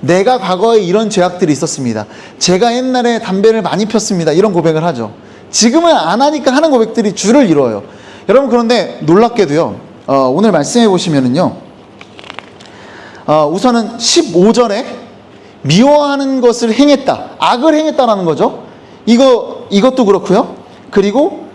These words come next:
십구 절, 우리 십구 절 넘어가 볼까요? "악을 행하는도다." 자, 우리 그리고 이십오 절도 한번 볼게요.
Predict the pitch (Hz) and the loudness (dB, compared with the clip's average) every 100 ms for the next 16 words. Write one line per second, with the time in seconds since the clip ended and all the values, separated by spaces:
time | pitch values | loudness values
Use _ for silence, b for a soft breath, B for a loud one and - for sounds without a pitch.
0 | - - 320 - - 190 226 - - - | -8 -2 -2 -4 -2 0 0 -4 -14 -10
1 | 156 165 - 240 214 165 165 143 135 143 | -6 -4 0 0 0 0 -2 -2 0 0
2 | 196 233 B B B B B - 143 185 | 0 -2 B B B B B -4 -2 0
3 | 294 311 285 - 311 320 302 262 220 143 | 2 0 -2 0 2 4 2 0 -2 -2
4 | 110 - - - - - 202 190 226 208 | -6 -16 -20 -20 -6 -2 0 -2 0 2
5 | 190 277 311 - - 190 226 254 170 214 | 2 2 0 -6 -4 2 2 2 2 4
6 | 262 240 208 180 143 151 120 | 2 0 -2 -4 -4 -2 -2